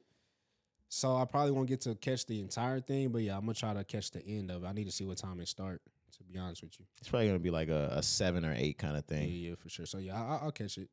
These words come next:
Speaker 1: the end of it for sure.
Speaker 2: Who was, who were the captains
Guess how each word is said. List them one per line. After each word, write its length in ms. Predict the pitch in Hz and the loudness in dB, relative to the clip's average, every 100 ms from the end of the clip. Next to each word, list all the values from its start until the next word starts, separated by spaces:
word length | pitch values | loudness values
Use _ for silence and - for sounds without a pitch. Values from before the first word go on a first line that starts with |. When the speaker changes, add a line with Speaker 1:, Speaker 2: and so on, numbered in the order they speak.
| _ | _
Speaker 1:
the 100 | 92 | -12
end 240 | 101 98 87 | -8 -6 -6
of 100 | 90 | -8
it 60 | 87 | -10
for 80 | 90 | -14
sure. 260 | - 92 - _ _ _ _ _ _ - | -10 -10 -12 _ _ _ _ _ _ 0
Speaker 2:
Who 160 | 277 | 2
was, 260 | 233 120 - _ _ 127 | 4 2 -2 _ _ 0
who 120 | 160 | 2
were 100 | 247 | 2
the 80 | - | 2
captains 380 | 139 139 - | 2 2 0